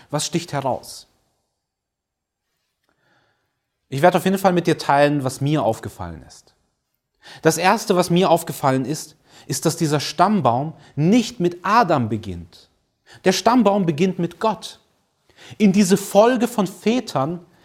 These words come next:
setzt Gott sich quasi als den ersten Vater.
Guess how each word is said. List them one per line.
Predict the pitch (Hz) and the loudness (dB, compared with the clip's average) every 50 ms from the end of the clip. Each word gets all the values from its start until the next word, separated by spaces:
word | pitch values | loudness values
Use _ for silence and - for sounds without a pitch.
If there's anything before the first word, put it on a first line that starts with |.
| _ - - | _ -20 -6
setzt | 113 123 170 170 - - - - - | -2 0 0 0 0 -4 -14 -10 -4
Gott | - 202 202 196 - | 0 0 0 -2 -4
sich | - 147 156 160 - - | -6 -4 -4 -4 -4 -6
quasi | - - - 147 143 160 156 143 151 - | -12 -6 -4 -2 -2 -2 -2 -4 -6 -8
als | 131 135 131 - | -8 -10 -10 -8
den | - 127 117 113 - | -8 -8 -8 -8 -8
ersten | 127 131 139 143 - - - - 117 | -6 -6 -6 -6 -8 -10 -12 -12 -12
Vater. | 101 - - - 92 92 87 - - 76 67 - | -12 -12 -10 -10 -10 -10 -12 -14 -16 -20 -20 -20